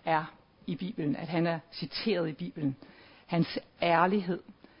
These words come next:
at han siger det, der måske er i manges hjerter, for han siger, "Ej, Herre, vi ved hverken, hvor du går hen, eller hvordan i alverden vi skal finde vej derhen." Og så kommer det her berømte,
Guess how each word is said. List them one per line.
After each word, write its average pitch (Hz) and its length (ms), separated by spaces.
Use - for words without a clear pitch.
at 165 140
han 175 180
siger 202 300
det, 196 360
der 175 80
måske 175 520
er 175 280
i 196 120
manges 165 380
hjerter, 156 360
for 160 160
han 160 160
siger, 160 320
"Ej, 170 160
Herre, 160 360
vi 285 260
ved 180 260
hverken, 196 680
hvor 160 280
du 160 60
går 170 100
hen, 160 300
eller 165 160
hvordan 151 440
i 165 180
alverden 143 840
vi 156 100
skal - 180
finde - 220
vej - 200
derhen." 151 200
Og 160 100
så 208 140
kommer 170 400
det 170 100
her 160 200
berømte, 156 560